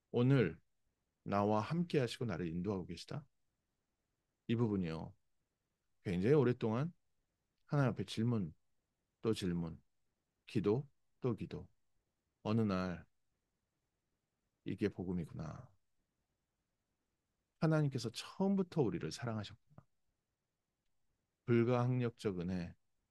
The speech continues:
아무도 거부할 수 없는 그 큰 사랑으로 하나님께서 무조건적 선택, 아무 조건 없이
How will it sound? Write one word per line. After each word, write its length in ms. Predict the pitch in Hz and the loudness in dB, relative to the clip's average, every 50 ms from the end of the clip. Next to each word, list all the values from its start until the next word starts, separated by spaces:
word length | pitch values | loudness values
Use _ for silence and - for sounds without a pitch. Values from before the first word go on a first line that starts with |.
| _ _ _ _ - | _ _ _ _ -8
아무도 440 | - 98 113 131 151 156 151 156 139 | -2 2 4 6 6 6 6 4 2
거부할 440 | - - 110 104 120 135 131 123 123 | 4 2 0 2 4 4 4 4 2
수 160 | 131 - 117 | 0 -2 -4
없는 300 | 107 101 104 107 101 98 | -2 -2 -2 -4 -4 -6
그 140 | - 107 104 | -4 -6 -6
큰 280 | - - - 131 127 | -6 -2 -2 0 0
사랑으로 640 | 131 135 131 123 123 113 98 90 107 131 123 104 - _ _ _ _ _ _ _ _ _ _ _ | 0 0 -2 -2 -2 -4 -4 -4 -4 -4 -4 -6 -8 _ _ _ _ _ _ _ _ _ _ _
하나님께서 800 | - - 160 165 160 156 151 135 127 117 - - 123 113 98 95 - - | -4 -2 0 2 2 0 0 -2 -2 -6 -4 -4 -4 -4 -4 -6 -8 -8
무조건적 840 | - 113 123 131 139 135 135 95 - - - 107 107 104 104 104 - | -2 2 4 4 2 2 0 -6 -8 -4 -4 -4 -4 -4 -6 -8 -10
선택, 440 | - - 110 110 - - 104 98 - _ _ _ _ _ _ _ _ _ _ - | -10 -10 -12 -12 -8 -8 -8 -8 -10 _ _ _ _ _ _ _ _ _ _ -6
아무 360 | - 95 110 127 147 170 175 | 0 2 4 6 6 6 4
조건 420 | 160 - 127 110 - - 151 147 135 | 4 2 0 -2 2 2 2 2 2
없이 480 | 113 - - - - 147 147 113 85 | 0 -2 -4 -4 -2 0 0 0 -2